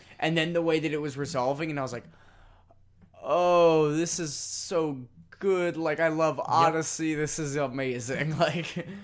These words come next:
Speaker 2: Yeah.
Speaker 1: this is what happens when you have such well-established characters that are well-written, and, oh,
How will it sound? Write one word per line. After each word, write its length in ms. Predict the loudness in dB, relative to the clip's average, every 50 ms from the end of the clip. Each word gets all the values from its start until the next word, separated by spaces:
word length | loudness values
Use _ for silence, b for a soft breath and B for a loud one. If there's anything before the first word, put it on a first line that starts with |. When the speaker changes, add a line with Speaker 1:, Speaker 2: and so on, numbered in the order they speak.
| -16 -12 -8
Speaker 2:
Yeah. 200 | -6 -6 -6 -4
Speaker 1:
this 240 | -4 -2 -2 -2 -4
is 140 | -4 -6 -4
what 160 | -2 -2 0 2
happens 420 | 2 2 2 0 -2 -6 -6 -6
when 100 | -6 -6
you 120 | -6 -4
have 180 | -4 -4 -6 -6
such 200 | -8 -10 -10 -8
well-established 760 | -6 -4 -4 -4 -4 -6 -6 -4 -4 -4 -4 -4 -6 -8 -8
characters 560 | -4 -2 -2 -2 -2 -4 -4 -4 -4 -4 -6
that 120 | -8 -8 -8
are 100 | -8 -6
well-written, 680 | -4 -4 -2 -2 -2 0 0 -2 -2 -2 -6 -6 -6
and, 260 | -8 -8 -10 -12 -12 -12 -8
oh, 380 | -6 -4 -2 -2 -2 -4 -6